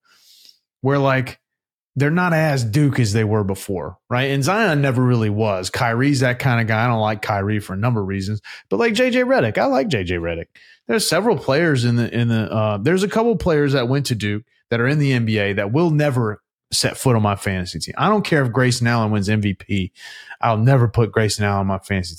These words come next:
team, which he won't, so I ain't gotta worry about it, right? But there's some of those guys. But, like, Zion is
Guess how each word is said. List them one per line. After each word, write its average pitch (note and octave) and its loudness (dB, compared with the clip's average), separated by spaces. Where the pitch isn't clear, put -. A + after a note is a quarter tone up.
team, - -20
which G2+ -4
he B2 4
won't, A#2+ 2
so - -4
I G#2 0
ain't A2 2
gotta A2 2
worry G#2+ 2
about E2 -6
it, - -14
right? C3 0
But F#3+ 2
there's A3+ 2
some A#3+ 2
of D3+ 2
those F3+ 4
guys. G2 -2
But, C#3+ 0
like, D#3+ 2
Zion G3+ 0
is D3+ -2